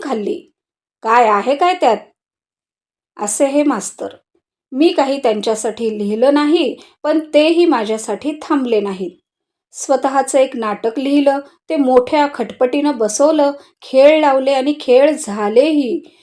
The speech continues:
हेही एक त्यांनी करून पाहिलं. पुंगी वाजली नाही, पण मोडून खायला गाजरही राहिलं नाही. आता या गृहस्थांची पन्नाशी उलटली आहे.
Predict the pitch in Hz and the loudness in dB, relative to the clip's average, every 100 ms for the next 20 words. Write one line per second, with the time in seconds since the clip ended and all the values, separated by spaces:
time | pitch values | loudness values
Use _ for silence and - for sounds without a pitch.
0 | _ _ 269 262 277 320 269 - - 226 | _ _ 4 4 4 2 2 2 -4 0
1 | 262 302 262 240 226 220 202 196 190 - | -2 2 2 2 -2 -4 -4 -6 -6 -10
2 | _ _ _ 247 226 226 311 302 226 233 | _ _ _ -8 -4 0 2 4 2 0
3 | 294 285 - 214 - _ _ - 311 302 | 0 0 -2 -10 -10 _ _ -4 2 2
4 | 247 233 339 381 277 233 262 214 214 226 | 4 4 4 2 0 2 2 0 0 2
5 | 226 214 277 320 285 339 302 226 214 208 | 2 4 6 6 4 2 0 -2 -2 -2
6 | 196 196 - _ _ _ _ - 269 311 | -6 -8 -12 _ _ _ _ -4 0 2
7 | 339 349 302 240 240 247 - 285 294 294 | 4 2 0 0 0 0 -2 2 2 2
8 | 240 208 - 269 277 294 330 - 339 247 | -2 -2 0 -2 0 0 0 0 -2 0
9 | 226 226 233 208 202 | -2 -2 -2 -2 -4